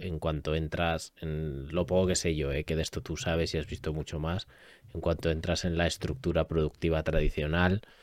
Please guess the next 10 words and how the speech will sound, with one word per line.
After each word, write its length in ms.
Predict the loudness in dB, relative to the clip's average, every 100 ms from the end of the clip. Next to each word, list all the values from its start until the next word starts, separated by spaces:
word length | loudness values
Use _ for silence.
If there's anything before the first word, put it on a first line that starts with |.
| -20 -10
normalmente 680 | 2 4 6 4 4 2 2
te 100 | 0
encuentras 640 | 2 2 2 6 6 4 -2 -4
a 540 | 0 2 2 0 -4 _ 2
un, 840 | 4 4 4 2 0 0 -2 -6 _ _ -20 _ _ _ _ _ -8
eh, 800 | -2 0 0 0 -2 -4 -6 -10 -18 _ _
empresario 1040 | 2 2 2 0 2 4 6 8 6 4 0
que 320 | 4 4 6
ha 200 | 2 -2
trabajado 840 | -2 0 2 2 2 4 6 4 0